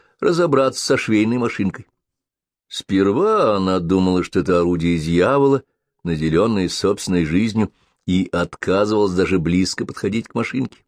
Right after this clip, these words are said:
Но Эстебан был непреклонен, и в конце концов она освоила швейное дело. Труэба открыл и продуктовую лавку. Это был скромный магазин,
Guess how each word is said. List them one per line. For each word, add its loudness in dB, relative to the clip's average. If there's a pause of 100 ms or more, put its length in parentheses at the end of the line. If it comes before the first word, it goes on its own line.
(960)
Но 2
Эстебан 2
был 4
непреклонен, 2 (260)
и 2
в -4
конце 0
концов -2
она 2
освоила 2
швейное -2
дело. -2 (1400)
Труэба 2 (120)
открыл 0
и -8
продуктовую 0
лавку. -6 (960)
Это 0
был 2
скромный 0
магазин, -4